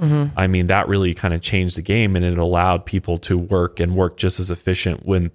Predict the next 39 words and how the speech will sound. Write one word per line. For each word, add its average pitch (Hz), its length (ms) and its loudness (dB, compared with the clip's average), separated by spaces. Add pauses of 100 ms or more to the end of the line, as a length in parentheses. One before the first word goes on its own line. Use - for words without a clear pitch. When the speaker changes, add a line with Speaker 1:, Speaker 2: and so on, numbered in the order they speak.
Speaker 2:
with 98 240 0
the - 80 -4
sun 92 300 0
up 95 180 0
and 90 100 0
the 90 60 -4
sun 85 300 -2
down. 87 400 -6 (420)
So, 131 200 2
um, 104 300 0
and 110 180 0
to 107 120 0
your 127 180 2
point, 98 300 0
what 87 220 0
you 127 80 2
just 95 220 -2
said 85 180 0
is 82 140 -2
that 87 360 -2
<laughs> - 80 -6
it 87 180 0
c-, 101 220 0
comes 92 220 0
back 90 180 -2
to 107 80 -2
money. 95 340 0
I 90 60 -2
mean, 87 300 0 (360)
companies 107 400 2
wanna 104 180 2
make 95 420 -2
as 98 160 -2
much 92 220 -4
money 90 180 0
as 113 120 -2
possible. 98 600 -6 (380)
And 98 200 0
so, 90 420 2